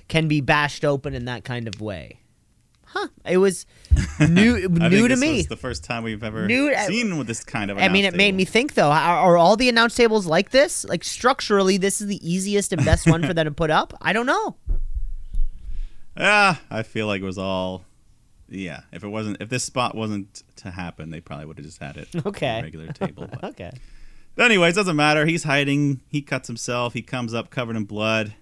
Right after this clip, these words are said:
Speaker 2: Joe goes on a roll. They're loving him. They start booing anytime Punk fights back. Punk does the John Cena, the Hulk Hogan moves to get even more boos.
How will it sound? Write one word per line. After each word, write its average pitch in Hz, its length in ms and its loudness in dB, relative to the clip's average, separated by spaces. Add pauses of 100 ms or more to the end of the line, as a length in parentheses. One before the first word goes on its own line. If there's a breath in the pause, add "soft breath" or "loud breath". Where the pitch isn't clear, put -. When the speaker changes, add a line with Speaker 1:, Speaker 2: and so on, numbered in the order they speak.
(600)
Speaker 2:
Joe 117 200 -8
goes 113 260 -4
on 110 140 -6
a 92 80 -6
roll. 151 460 0
They're 110 120 -2
loving 143 340 0
him. 143 340 -2
They 110 80 -6
start 107 280 -8
booing 131 300 -4
anytime 123 400 -6
Punk 127 260 -8
fights 123 300 -8
back. 123 600 -4 (760)
Punk 120 320 -8
does 117 200 -6
the 101 120 -10
John 127 340 -4
Cena, 165 480 -2
the 147 100 -2
Hulk 147 240 -4
Hogan 180 360 0
moves 175 320 -4
to - 60 -14
get 139 140 -4
even 127 180 -4
more 131 200 -4
boos. 117 600 -6